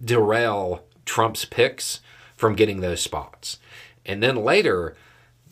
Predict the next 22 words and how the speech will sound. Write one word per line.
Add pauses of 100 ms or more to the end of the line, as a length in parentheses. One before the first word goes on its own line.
there's
going
to
be
an
issue. (180)
There,
there's
gonna
be
some (460)
confusion (540)
as
the
R
N
C (1500)
runs
low
on (120)
funds. (180)
Um,